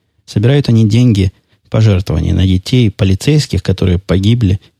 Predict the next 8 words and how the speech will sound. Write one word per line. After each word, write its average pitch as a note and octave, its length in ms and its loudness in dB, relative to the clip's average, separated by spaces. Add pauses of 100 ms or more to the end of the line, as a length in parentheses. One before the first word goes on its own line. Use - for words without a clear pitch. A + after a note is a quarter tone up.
или F#2 220 -2
были F#2+ 360 0
ранены, G2+ 460 2
или E2 160 0
покалечены F#2 680 -2
при F2+ 260 -2
исполнении F#2 580 0
своих F2+ 380 -4